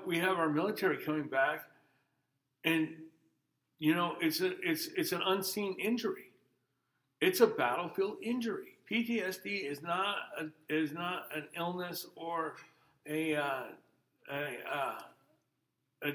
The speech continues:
disorder. It's an injury.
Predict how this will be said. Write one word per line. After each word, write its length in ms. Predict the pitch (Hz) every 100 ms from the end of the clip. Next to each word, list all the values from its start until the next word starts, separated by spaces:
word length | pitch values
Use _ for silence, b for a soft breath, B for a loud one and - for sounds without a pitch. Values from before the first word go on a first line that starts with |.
| -
disorder. 680 | 139 123 190 208 202 117 - - - _ _ _ _ -
It's 240 | 170 185
an 100 | 151 143
injury. 520 | 165 208 214 - -